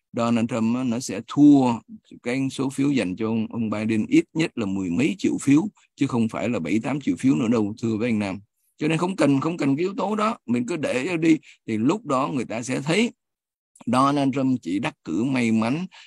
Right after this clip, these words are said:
năm hai nghìn không trăm mười sáu mà nhờ vào cái,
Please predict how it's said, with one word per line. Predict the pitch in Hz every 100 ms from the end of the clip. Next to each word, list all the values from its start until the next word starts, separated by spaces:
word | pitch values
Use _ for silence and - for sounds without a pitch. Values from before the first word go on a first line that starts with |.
| _
năm | 113 113
hai | 120 113
nghìn | 104 90
không | 113 110
trăm | 110 107
mười | 85
sáu | - - 180
mà | - 104
nhờ | 120 135 143 143 139
vào | 120 113 110 104 104
cái, | 117 156 180